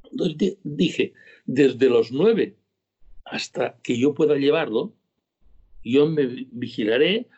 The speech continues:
para que le puse un entrenador, para que él trabajara y que yo le fuera, este, y que él se ganara".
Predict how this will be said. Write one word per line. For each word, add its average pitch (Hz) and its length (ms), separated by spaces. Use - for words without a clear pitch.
para 113 240
que 110 160
le 104 120
puse 147 260
un 123 80
entrenador, 139 580
para 107 260
que 131 160
él 165 120
trabajara 226 720
y 139 180
que 160 200
yo 170 160
le 160 160
fuera, 139 480
este, 139 360
y 180 180
que - 160
él 330 160
se 165 180
ganara". 107 420